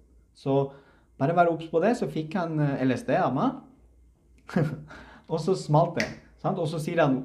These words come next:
«Wow, wow, wow, er det, var det, var det sånn vi skulle ha det? Var det sånn vi skulle ha det?» Sant? Og, og da, det, det startet rolig. Engelen sto der, jeg sto der, og så, han satt sånn.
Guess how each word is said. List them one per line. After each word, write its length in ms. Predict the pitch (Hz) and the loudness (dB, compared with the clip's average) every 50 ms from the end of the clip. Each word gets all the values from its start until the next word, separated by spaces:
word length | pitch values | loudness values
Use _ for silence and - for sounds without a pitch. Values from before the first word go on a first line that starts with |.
| - 180 | -4 -2
«Wow, 140 | 190 240 | -2 2
wow, 180 | 240 240 240 254 | 6 6 6 6
wow, 300 | 262 269 269 247 208 165 | 6 4 4 4 4 4
er 80 | - 139 | 4 2
det, 120 | 135 117 - 120 | 0 0 0 0
var 80 | 120 110 | 0 0
det, 80 | 107 110 | 2 2
var 140 | 110 107 107 | 2 0 0
det 80 | 104 - | -2 -2
sånn 240 | - 165 220 269 262 208 | 0 2 4 4 4 2
vi 80 | 180 160 | 0 -2
skulle 320 | 156 156 - 160 131 117 113 | -6 -6 -2 -2 0 0 0
ha 140 | 117 110 107 | 0 0 0
det? 80 | 104 | -2
Var 140 | 101 101 104 | -2 -4 -6
det 80 | 110 - | -8 -6
sånn 240 | - - 202 262 311 | -2 0 0 0 2
vi 120 | 302 247 - | 0 -2 -2
skulle 240 | - 180 156 135 127 | -2 0 4 6 6
ha 140 | 131 131 120 | 6 6 6
det?» 80 | 110 135 | 4 2
Sant? 220 | 160 226 262 - - - - - - - _ _ - | 4 2 2 2 -2 -8 -14 -20 -20 -20 _ _ -10
Og, 100 | - - | -8 -6
og 160 | - 131 160 160 156 | -4 -2 -2 0 0
da, 80 | 190 202 190 156 | 0 -2 -2 -4
det, 220 | 151 175 190 180 156 151 | -4 -4 -4 -4 -6 -6
det 160 | 175 185 - | -8 -8 -10
startet 480 | - - - 175 127 110 - 185 226 208 | -8 -4 -2 -2 -2 -2 -2 -4 -2 -2
rolig. 400 | 247 240 - 110 107 185 233 254 - - - - - - _ _ _ - | 0 0 0 0 0 2 4 4 2 2 -4 -10 -18 -20 _ _ _ -8
Engelen 420 | - 135 135 127 135 170 220 233 220 | -2 0 2 2 4 4 2 2 0
sto 220 | - - - 170 165 143 | 0 -4 -6 -4 -2 0
der, 340 | 117 131 170 233 269 254 - | 2 2 4 4 2 2 0
jeg 240 | - 123 135 151 151 | -2 -4 -4 -4 -2
sto 140 | - 160 143 135 | -2 -2 -2 0
der, 340 | 123 131 190 240 277 269 262 - - - _ - _ - | 0 2 2 2 2 0 -4 -8 -14 -20 _ -20 _ -8
og 100 | 151 143 | -6 -6
så, 80 | 165 - | -4 -2
han 160 | 139 175 202 - | -2 0 0 0
satt 220 | - 175 190 185 - | 2 0 0 0 0
sånn. 300 | - 170 226 233 - - | 2 4 6 6 4 2